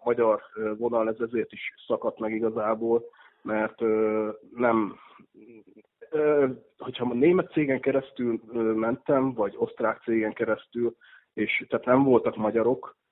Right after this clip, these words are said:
akkor az, az mindig egyfajta olyan, ö, biztonságtudat volt, hogy akkor a pénzem is meg lesz,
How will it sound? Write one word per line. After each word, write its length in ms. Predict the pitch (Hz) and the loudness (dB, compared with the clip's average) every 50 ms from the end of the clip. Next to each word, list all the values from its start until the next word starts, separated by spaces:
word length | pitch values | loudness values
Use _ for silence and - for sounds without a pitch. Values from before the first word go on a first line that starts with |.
| _ - | _ -6
akkor 340 | - 113 - - - 127 120 | -6 -6 -4 -2 0 2 2
az, 100 | 120 117 - | 2 2 2
az 180 | 131 127 123 | 0 0 0
mindig 400 | 127 135 139 139 123 113 107 107 | 2 2 2 4 4 2 2 2
egyfajta 680 | 110 107 - - 117 110 104 - - 113 107 107 101 101 - | 0 -2 -2 -2 0 0 0 0 0 0 0 0 0 0 0
olyan, 400 | 107 110 107 107 107 107 107 107 | 2 2 2 2 0 -4 -8 -10
ö, 200 | - 110 107 107 | -4 -2 -2 -2
biztonságtudat 880 | 107 107 113 113 - - 113 101 - 117 110 104 - - 110 113 107 - | -2 -2 -6 -8 -4 -4 -4 -2 0 0 0 0 -2 -4 -4 -4 -4 -4
volt, 240 | - 113 110 110 - | -2 -2 -2 -2 0
hogy 100 | - 110 | -2 -2
akkor 240 | 104 101 - - 113 | -4 -2 -2 -4 -6
a 40 | 98 - | -6 -2
pénzem 300 | - 123 123 135 139 147 | -2 0 0 2 2 0
is 140 | 143 - - | 0 0 0
meg 180 | 147 143 143 | -2 -2 2
lesz, 220 | 151 151 151 - | 2 0 0 0